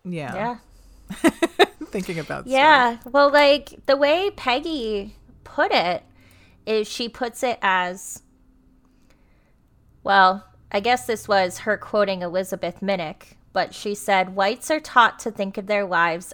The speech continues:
Speaker 2: as morally neutral, normative, and average, and also ideal."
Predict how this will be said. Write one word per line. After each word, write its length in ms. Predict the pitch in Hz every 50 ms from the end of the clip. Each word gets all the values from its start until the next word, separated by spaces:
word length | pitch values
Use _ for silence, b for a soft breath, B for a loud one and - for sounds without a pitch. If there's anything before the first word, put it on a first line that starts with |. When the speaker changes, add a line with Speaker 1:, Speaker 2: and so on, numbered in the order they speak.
| _ -
Speaker 2:
as 240 | 180 175 175 - -
morally 540 | 190 185 185 185 196 208 220 233 254 254 254
neutral, 680 | 233 214 208 208 - - - 220 214 214 220 220 - _ _ _ -
normative, 960 | 196 185 190 185 180 190 202 190 - - 226 196 185 185 185 196 - _ _ _ _ _ -
and 220 | - 180 196 202 -
average, 840 | - 208 214 208 185 190 170 160 156 151 156 - - - - - _ _ _ -
and 220 | 190 185 175 175 - -
also 540 | 180 175 175 - - - 185 175 175 170 -
ideal." 680 | - 175 165 170 170 175 170 190 170 - - - -